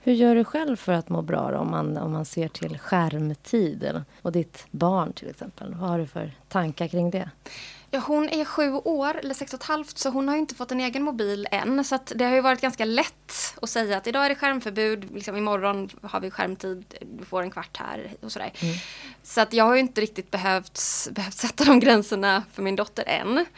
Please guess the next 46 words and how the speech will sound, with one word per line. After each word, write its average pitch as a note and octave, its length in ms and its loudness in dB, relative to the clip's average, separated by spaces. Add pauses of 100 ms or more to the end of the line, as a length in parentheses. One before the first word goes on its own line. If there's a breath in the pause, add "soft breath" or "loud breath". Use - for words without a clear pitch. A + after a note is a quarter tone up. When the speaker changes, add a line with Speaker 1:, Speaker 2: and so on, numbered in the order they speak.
(440 loud breath)
Speaker 2:
Men B3+ 180 4
för C4 100 2
mig B3 120 2
själv D#4 400 4
så C4 140 -2
blev G#3+ 180 -2
det G3+ 60 2
väldigt F#3+ 240 0
tydligt F#3 280 -4
när F#3+ 60 -6
jag F3+ 80 -6
skrev F#3 300 -2
den F#3 100 -4
här F#3 80 -2
boken, G#3+ 500 0
som F3 140 -6
ett F3 80 -8
väldigt, E3+ 380 -4
liksom, - 340 -8 (140)
jag G3+ 100 -6
hade F#3+ 140 -4
väldigt F3+ 220 -4
behov F3+ 220 -6
av E3+ 60 -2
att F3+ 60 -8
sitta F3 260 -8
väldigt F#3 360 -8
fokuserat - 1080 -2
och - 80 -12
Speaker 1:
Mm. F#3+ 80 -6
Speaker 2:
skriva, F3+ 520 -2
vilket G3+ 320 -6
man G3 120 -2
inte G3 160 -4
har A3 240 4
när A3+ 60 4
man F#3+ 120 2
är F3 40 -4
konsult F3 420 -4
eller F3 120 0
V E3+ 180 0
D E3 120 -4
eller E3 360 2
Speaker 1:
Nej. E3 180 -4
Speaker 2:
entreprenör E3+ 460 -2
sådär. - 280 0